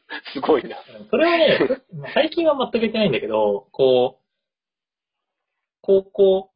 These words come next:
Speaker 2: 大学の時とかは割と、
Speaker 1: へー。
Speaker 2: なんか、そういうのやってたかも。たまにね、
Speaker 1: うん。
Speaker 2: 返事返ってく-、あの、来る時とかがあって、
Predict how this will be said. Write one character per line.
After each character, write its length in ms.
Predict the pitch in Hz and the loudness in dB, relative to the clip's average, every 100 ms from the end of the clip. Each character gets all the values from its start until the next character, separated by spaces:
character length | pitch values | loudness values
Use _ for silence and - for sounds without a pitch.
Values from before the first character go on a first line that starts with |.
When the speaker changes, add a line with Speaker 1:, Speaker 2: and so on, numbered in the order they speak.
| 147 | -2
Speaker 2:
大 160 | 139 | 0
学 200 | 147 147 | 0 -4
の 80 | 170 | -8
時 280 | - - - | -8 -12 -8
と 100 | 120 | -6
か 100 | 113 | -2
は 360 | 120 120 107 - | 0 2 0 -4
割 180 | 107 104 | -8 -8
と、 260 | 104 101 _ _ _ _ _ _ _ _ - | -10 -10 _ _ _ _ _ _ _ _ -6
Speaker 1:
へ 60 | |
ー。 640 | 123 117 113 113 113 113 110 110 | -2 2 2 2 2 2 0 -2
Speaker 2:
な 60 | |
ん 40 | - | -6
か、 40 | _ _ _ | _ _ _
そ 120 | - 127 | -12 -10
う 40 | |
い 20 | |
う 20 | |
の 40 | 110 | -10
や 60 | |
っ 40 | 104 | -10
て 60 | |
た 80 | 135 | -10
か 100 | - | -10
も。 180 | - - _ _ _ _ _ _ | -14 -20 _ _ _ _ _ _
た 80 | - | -6
ま 100 | 240 | -4
に 100 | 247 | -2
ね、 80 | 233 | -2
Speaker 1:
う 40 | |
ん。 20 | |
Speaker 2:
返 160 | 160 180 | 0 0
事 80 | 180 | 2
返 120 | 175 | -2
っ 40 | |
て 100 | - | -2
く-、 100 | - - _ - _ | -14 -18 _ -20 _
あ 160 | - 117 | -2 -2
の、 200 | 113 110 | 0 -4
来 80 | 107 | -4
る 80 | 98 | -8
時 140 | 104 | -10
と 80 | - | -12
か 80 | - | -14
が 80 | - | -14
あ 20 | |
っ 80 | _ | _
て、 340 | 107 - - | -8 -8 -10